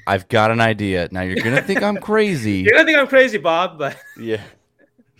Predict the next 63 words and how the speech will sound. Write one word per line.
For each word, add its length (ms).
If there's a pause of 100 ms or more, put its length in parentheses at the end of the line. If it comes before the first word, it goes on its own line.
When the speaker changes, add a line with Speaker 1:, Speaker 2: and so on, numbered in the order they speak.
(540)
Speaker 1:
Yeah, 120
that, 240
that'll 180
be 140
high 300
event. 360
That's 180
what 120
I 100
called 300
it 120
when 140
I 100
saw 280
that. 200
I 80
tweeted 180
Speaker 2:
Yes. 180
Speaker 1:
out, 180
"That 160
would 120
be 180
a 60
high 280
event 340
pairing 380
right 240
there." 280 (220)
Speaker 2:
Yes, 260
Speaker 1:
You 100
would 100
Speaker 2:
that's 80
Speaker 1:
be 160
Speaker 2:
a 180
nice 300
way 140
of 100
putting 240
it. 220
So, 180
yeah, 280
so, 360 (480)
Speaker 1:
a 100
Speaker 2:
uh, 640
yeah, 180
the 80
Speaker 1:
no 120
Speaker 2:
exact 320
quote 100
from 80
Speaker 1:
shortage 160
of 60
Speaker 2:
Bob 320
Speaker 1:
action. 120
Speaker 2:
is, 460 (380)
"I've 200
never 300
thought 380
of 140
playing 320
those 240
two 180
together." 460